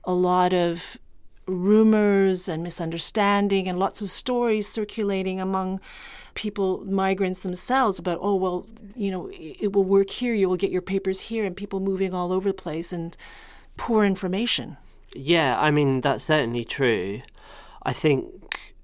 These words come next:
Speaker 2: um, what's important, though, is to think about what are the conditions that are creating this kind of moving around, something that's often dismissed, described pejoratively as asylum shopping.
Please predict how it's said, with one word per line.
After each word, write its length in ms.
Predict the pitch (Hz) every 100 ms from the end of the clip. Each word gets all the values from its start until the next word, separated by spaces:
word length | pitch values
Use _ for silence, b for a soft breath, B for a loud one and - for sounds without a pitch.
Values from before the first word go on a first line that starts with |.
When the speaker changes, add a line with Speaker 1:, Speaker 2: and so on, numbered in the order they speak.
| 127
Speaker 2:
um, 500 | 127 123 117 120 139
what's 320 | 135 120 147
important, 540 | 123 139 143 139 131
though, 60 | 120
is 160 | 113 -
to 80 |
think 280 | 123 135 117
about 300 | - 110 107 -
what 260 | 123 143
are 20 |
the 80 | 135
conditions 640 | 139 127 123 135 131 113 -
that 120 | 107
are 60 |
creating 800 | - - 127 123 120 - 117 104
this 180 | 104 104
kind 380 | - 110 107 104
of 340 | 101 95 - B B B B B
moving 420 | - 110 107 110
around, 260 | 110 107 104
something 300 | 127 104 113
that's 160 | 110 139
often 320 | - 113 104
dismissed, 640 | 107 120 104 - - - -
described 380 | 110 - 113 104
pejoratively 640 | 107 117 107 - 107 110 101
as 100 | -
asylum 500 | 110 123 110 98 101
shopping. 500 | - - 82 82